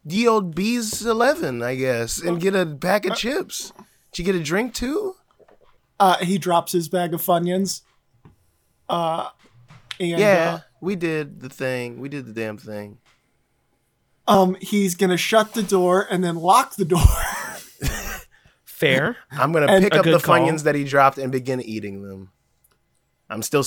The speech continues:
Speaker 1: sitting like a
Speaker 2: in
Speaker 1: youth pastor backwards in that chair in front of Barney's bed, by
Speaker 2: <laughs> in
Speaker 1: the way.
Speaker 2: front, w-, next to the dead Barney.
Speaker 1: One hundred percent.
Speaker 2: Fuck.
Speaker 1: And he's just mouthful of chips. So.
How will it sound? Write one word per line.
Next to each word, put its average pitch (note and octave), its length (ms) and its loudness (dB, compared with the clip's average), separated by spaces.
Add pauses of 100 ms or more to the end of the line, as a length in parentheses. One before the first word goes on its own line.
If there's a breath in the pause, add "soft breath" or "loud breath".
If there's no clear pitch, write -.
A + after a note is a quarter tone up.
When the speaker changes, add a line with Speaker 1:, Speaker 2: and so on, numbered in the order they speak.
Speaker 1:
sitting C3+ 220 2
like A#2+ 120 -2
a B2 40 -6
Speaker 2:
in A#3+ 160 6
Speaker 1:
youth E3+ 160 4
pastor A2 320 -6
backwards G2+ 400 -2
in G2+ 60 -6
that F#2 140 -8
chair G2 220 -10
in F#2 100 -12
front - 180 -2
of - 60 -6
Barney's G#3+ 280 -2
bed, - 200 -10
by A4+ 80 -2
Speaker 2:
<laughs> A4+ 60 4
in A4+ 60 -2
Speaker 1:
the - 100 -12
way. - 140 -14
Speaker 2:
front, D4 400 8
w-, C#4+ 360 -8
next E4+ 280 6
to F#4+ 420 6
the G4 100 10 (120)
dead C4+ 320 6
Barney. B3 560 6
Speaker 1:
One C3+ 160 0
hundred C3 340 0
percent. G2+ 380 -12 (1120 loud breath)
Speaker 2:
Fuck. - 880 -6 (960 loud breath)
Speaker 1:
And G2+ 160 -8
he's G2 160 -6
just - 200 -8
mouthful G2+ 400 -4
of F#2+ 80 -8
chips. - 260 -10
So. D3 420 -2